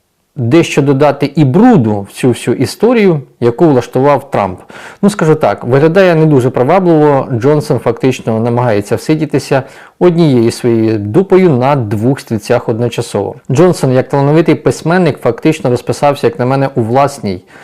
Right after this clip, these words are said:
разом із європейцями, неспроможності протистояти Росії, тому що він свого часу був прем'єр-міністром дуже потужної країни, Великої Британії,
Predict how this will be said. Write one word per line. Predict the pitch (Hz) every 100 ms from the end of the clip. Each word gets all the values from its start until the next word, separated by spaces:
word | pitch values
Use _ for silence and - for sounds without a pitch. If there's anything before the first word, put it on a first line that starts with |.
| - -
разом | 123 123 175
із | 165
європейцями, | 151 156 - 139 110 - 98 -
неспроможності | 131 160 151 - 135 127 139 139 131 - 123
протистояти | 120 110 117 123 120 -
Росії, | 117 - 110
тому | - 104 104
що | - 98
він | 95 170 107 95
свого | - - 104
часу | - 120 117 98
був | 101 101 - _ _
прем'єр-міністром | 117 113 104 98 95 107 156 156 - - - _ -
дуже | 113 107
потужної | - - 269 139 120
країни, | 101 117 139 113 87 95 -
Великої | 117 123 - 110
Британії, | 113 123 151 107 92 85